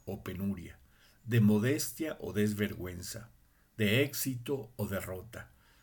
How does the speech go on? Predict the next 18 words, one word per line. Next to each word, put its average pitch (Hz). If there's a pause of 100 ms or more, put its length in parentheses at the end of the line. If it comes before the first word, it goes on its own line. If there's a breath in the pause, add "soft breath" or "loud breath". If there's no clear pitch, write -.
(120 soft breath)
de 131
conformismo 120
o 98
rebeldía. 87 (880 loud breath)
El 101
sujeto 117
es 120
tal 175 (340 loud breath)
porque 127
está 196
sujeto 202
a 113
los 98
objetos 107
que -
posee 120 (300)
o 92
no, 139